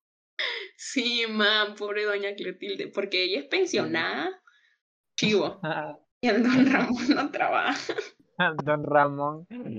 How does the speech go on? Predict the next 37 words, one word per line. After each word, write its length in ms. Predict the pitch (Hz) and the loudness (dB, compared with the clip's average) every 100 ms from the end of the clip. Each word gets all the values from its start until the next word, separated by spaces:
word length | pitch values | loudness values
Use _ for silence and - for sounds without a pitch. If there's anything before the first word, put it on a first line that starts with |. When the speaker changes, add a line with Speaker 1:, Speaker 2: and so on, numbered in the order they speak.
| 196 - | -10 -12
Speaker 2:
no 260 | 160 170 180 | -4 2 2
es 40 | |
un 140 | 180 | 4
buen 160 | 170 165 | 4 4
partido, 440 | 175 - 151 156 156 | 0 -2 -2 -2 -2
doña 320 | 143 147 131 | -4 -6 -8
Cleotilde, 480 | 135 127 - 135 135 | -8 -8 -4 -4 0
Speaker 1:
No, 140 | 214 | 0
no 80 | 214 | 2
es 140 | 262 214 | 0 0
Speaker 2:
salga 60 | |
Speaker 1:
un 60 | 202 | 2
Speaker 2:
de 60 | |
Speaker 1:
buen 120 | 131 175 | 2 2
Speaker 2:
ahí. 40 | 185 185 | 0 -2
Speaker 1:
partido. 280 | - 175 262 320 - _ _ - | -4 -4 -4 -6 -8 _ _ -10
Speaker 2:
<laughs> 540 | 220 - - - - | -2 0 0 -4 -4
Speaker 1:
Y 160 | 269 - | -2 0
tiene 260 | 262 269 | 2 4
una 200 | 330 330 320 | 4 2 4
hija. 600 | 311 349 349 320 302 285 359 - - - - _ _ _ _ _ _ _ _ _ | 2 2 0 -2 -2 -2 -2 -4 -8 -12 -14 _ _ _ _ _ _ _ _ _
Speaker 2:
¿En 180 | 139 135 | -8 -6
serio? 720 | - 190 185 202 190 160 156 _ _ _ _ _ _ _ _ _ _ _ 220 | -4 -4 0 2 2 -2 -8 _ _ _ _ _ _ _ _ _ _ _ -6
Speaker 1:
No, 80 | |
hombre, 220 | 226 220 214 | -4 -2 0
don 160 | 220 | 2
Ramón 240 | 214 214 269 | 4 4 4
<laughs> 180 | 311 | 4
tiene 200 | 285 339 302 | 6 4 4
una 100 | - | 0
hija 340 | - 285 - - | 0 0 -2 -6
tonta. 180 | - 175 180 220 | -2 6 8 8
Speaker 2:
Ah, 60 | 220 | 6
sí. 240 | 285 214 - - | 2 -2 -2 -2
<laughs> 880 | 190 - 170 - 160 156 151 151 135 | -4 0 -2 0 -2 -2 -4 -6 -4
Puta. 400 | 147 139 - 139 _ _ _ _ _ _ _ - - - - - - - - | -4 -4 -6 -10 _ _ _ _ _ _ _ -18 -14 -12 -10 -10 -10 -12 -10
Yo, 200 | 147 165 | 0 0